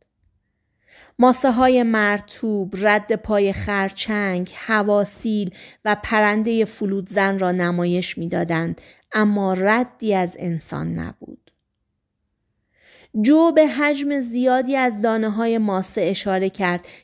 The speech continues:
که تقریباً یک نیم دایرهٔ کامل تشکیل داده بودند. "اما اینو ببین،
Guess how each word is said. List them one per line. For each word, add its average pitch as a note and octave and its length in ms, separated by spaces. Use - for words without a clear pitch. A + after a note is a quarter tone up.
که B3 140
تقریباً A#3 800
یک B3+ 200
نیم A3+ 420
دایرهٔ A3 640
کامل G3+ 580
تشکیل F3+ 600
داده - 280
بودند. - 560
"اما C4 300
اینو D4+ 360
ببین، G3+ 540